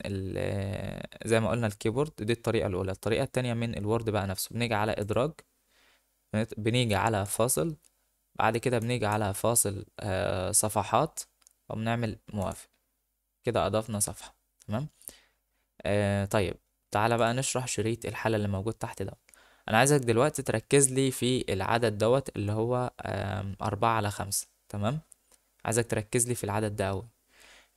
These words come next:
عدد الخمسة دوت العدد الموجود على الشمال هو إجمالي عدد الصفح، الصفح الموجودة عندي.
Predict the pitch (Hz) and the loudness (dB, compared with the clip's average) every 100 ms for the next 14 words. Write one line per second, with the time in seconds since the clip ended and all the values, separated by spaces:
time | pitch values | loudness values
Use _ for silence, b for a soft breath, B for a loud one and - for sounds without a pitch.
0 | _ - 123 135 104 - 101 120 147 123 | _ 2 6 6 4 -2 2 4 6 6
1 | 120 147 104 113 120 107 98 98 120 113 | 6 4 2 2 2 2 0 2 4 4
2 | 110 110 123 139 120 104 101 107 123 107 | 2 0 0 4 4 4 0 0 0 0
3 | 110 110 107 120 - 139 - 101 123 123 | 2 2 2 0 -4 -8 -6 -2 -2 -2
4 | 135 - 104 101 110 - - - | -4 -2 0 0 0 -2 -6 -14